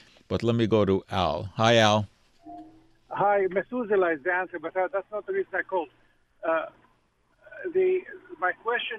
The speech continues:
Speaker 2: is, uh, my wife told me that if I leave my hand sanitizer inside the, the car in the summer in the heat, that,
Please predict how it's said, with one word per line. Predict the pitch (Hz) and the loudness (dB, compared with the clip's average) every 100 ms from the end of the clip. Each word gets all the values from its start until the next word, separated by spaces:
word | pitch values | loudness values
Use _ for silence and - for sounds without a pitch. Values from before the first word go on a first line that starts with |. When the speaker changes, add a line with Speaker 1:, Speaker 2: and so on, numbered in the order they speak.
| 196 | -4
Speaker 2:
is, | 185 175 - | -4 -4 -4
uh, | 175 165 - _ _ - | -4 -4 -6 _ _ -18
my | 160 170 | -2 -2
wife | 180 233 240 - | 2 0 0 0
told | 214 214 | 0 0
me | 190 | 0
that | 180 175 | -2 -2
if | 180 | -6
I | 185 | -4
leave | 180 233 - | -4 -6 -2
my | 190 | -2
hand | 151 202 220 | 0 -6 -4
sanitizer | 202 185 170 180 170 160 180 | -4 -2 -4 -2 -2 -2 -4
inside | 185 - 196 196 - | -4 -2 0 0 -2
the, | 170 156 156 | -4 -4 -6
the | 160 | -8
car | - 196 190 | 0 2 2
in | 165 | -2
the | 147 _ | -8 _
summer | 190 185 175 | -2 -2 -6
in | 151 | -6
the | 165 | -6
heat, | 220 415 _ _ _ _ _ _ _ _ 160 | -6 -10 _ _ _ _ _ _ _ _ -6
that, | 170 160 | -2 0